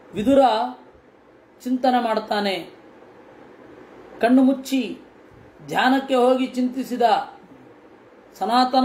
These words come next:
ಬೇಗ ಬಾ ಅಂತ. ಸಚೈನಂ ಪ್ರತಿಜಗ್ರಾಹ ವಿಧಿದೃಷ್ಟೇನ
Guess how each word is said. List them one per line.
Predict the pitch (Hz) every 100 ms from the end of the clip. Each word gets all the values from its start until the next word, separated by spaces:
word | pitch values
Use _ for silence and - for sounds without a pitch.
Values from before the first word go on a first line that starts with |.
| 277 285
ಬೇಗ | 240 247
ಬಾ | 226 226 247
ಅಂತ. | 262 247 208 - - - - _ - - - - - - - - -
ಸಚೈನಂ | 226 269 277 269 254 247
ಪ್ರತಿಜಗ್ರಾಹ | 240 269 240 240 208 240 233 226
ವಿಧಿದೃಷ್ಟೇನ | 220 214 240 247 - 254 262